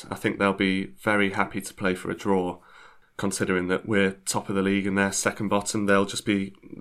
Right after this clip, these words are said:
playing it out that way. And, uh, if Leeds can break them down, um, potentially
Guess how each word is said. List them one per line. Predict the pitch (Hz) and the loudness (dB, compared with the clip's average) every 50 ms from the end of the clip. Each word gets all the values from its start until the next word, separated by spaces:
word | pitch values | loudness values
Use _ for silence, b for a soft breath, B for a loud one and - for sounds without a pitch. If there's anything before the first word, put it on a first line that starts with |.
| - - | -16 -12
playing | - - 107 101 101 101 | -4 0 2 4 4 4
it | - | 2
out | - 104 95 - | 2 2 2 2
that | 113 117 - - | 2 0 0 0
way. | 92 92 92 | 0 0 0
And, | 95 95 95 95 98 | 0 -2 -2 -2 -2
uh, | 95 95 95 90 90 - B B B B B B B B B B | 0 0 0 0 -2 -4 B B B B B B B B B B
if | - 120 - - | -10 -4 2 4
Leeds | 113 113 113 - | 6 6 6 4
can | - - 107 104 101 | 2 -2 0 0 2
break | 95 107 104 107 - | 4 4 2 2 2
them | 98 101 | -2 -2
down, | 95 104 98 101 101 107 107 110 120 - - - | 2 2 4 4 4 2 0 -2 -4 -8 -10 -6
um, | 107 101 95 92 92 92 92 92 - - - _ _ _ _ - | -2 0 0 0 0 -2 -6 -8 -10 -16 -20 _ _ _ _ -14
potentially | - 117 - - 113 107 98 - - 101 98 98 98 98 | -10 -8 -6 -6 -4 -4 -4 -4 -2 0 0 0 0 -2